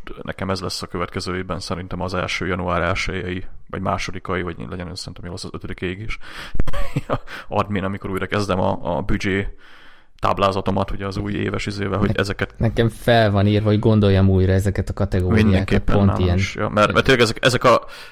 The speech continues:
Speaker 1: apró szarok, tehát így most egy hónapba elköltesz mondjuk ötszáz forintot szemétszedésre, az ilyen, hagyjuk már, <laughs> mit csinálod, tehát ez
Speaker 2: Hát igen, nekem van ilyen, mit tudom én, gyógyszerész kamarai tagdíj, tízezer-ötszáz forint,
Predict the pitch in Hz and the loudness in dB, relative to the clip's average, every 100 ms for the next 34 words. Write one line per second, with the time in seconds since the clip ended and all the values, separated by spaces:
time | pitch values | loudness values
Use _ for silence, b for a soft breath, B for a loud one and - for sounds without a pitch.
0 | B 117 123 - 107 - 98 104 98 113 | B 2 6 6 4 2 0 0 -2 -2
1 | 107 - b b b - _ - - - | -2 -2 b b b -20 _ -20 -20 -6
2 | - 110 - 101 98 98 98 98 - 95 | -2 4 4 4 2 0 2 0 -2 -6
3 | 95 98 - 98 95 - - 90 - 98 | -6 -8 -8 -8 -6 -2 -2 -2 -2 -2
4 | 92 - 95 - - 101 95 - 92 92 | -4 -4 -8 -6 -4 -2 -2 -4 -4 -4
5 | 95 - 95 98 95 98 B B B B | -4 -2 -2 -2 -2 -2 B B B B
6 | B _ _ _ - _ - - - - | B _ _ _ -20 _ -18 -16 -14 -14
7 | - 95 - - - 98 - - - - | -12 -12 -12 -12 -2 4 6 6 6 4
8 | - 156 - - - 170 - B B B | 6 6 4 4 2 0 -2 B B B
9 | B B - B B B - - 123 107 | B B -14 B B B -8 -2 2 4
10 | 110 120 135 120 127 127 131 113 107 107 | 4 2 0 2 4 6 6 6 6 6
11 | 110 - 101 92 95 104 101 - 92 87 | 4 2 2 4 4 4 2 2 0 0
12 | - 98 90 80 - 107 98 92 98 87 | 2 4 4 2 0 2 4 4 4 2
13 | - 104 92 87 87 87 - - - - | 4 4 4 4 2 0 -2 -10 -8 -4
14 | 104 92 87 | 0 0 0